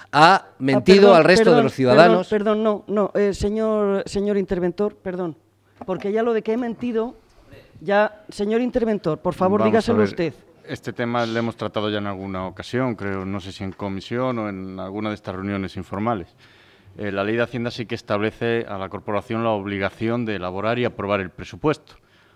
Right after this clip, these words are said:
Speaker 3: Otra cosa es que no establezca un régimen sancionador si no se hace,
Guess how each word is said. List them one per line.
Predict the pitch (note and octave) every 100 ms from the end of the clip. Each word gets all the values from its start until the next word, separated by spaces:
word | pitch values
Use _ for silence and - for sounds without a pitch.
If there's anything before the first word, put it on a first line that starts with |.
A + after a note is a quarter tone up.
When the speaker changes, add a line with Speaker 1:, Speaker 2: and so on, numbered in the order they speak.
| _ _ -
Speaker 3:
Otra | A2 A#2
cosa | A2 A2+
es | B2+
que | -
no | A#2
establezca | A2+ B2 A2+ A#2 -
un | B2+ A#2
régimen | A2 - A#2
sancionador | A2 A#2+ A2 A#2 A2 A2+ B2+
si | - - A2
no | G#2
se | A#2+
hace, | C#3 - E2+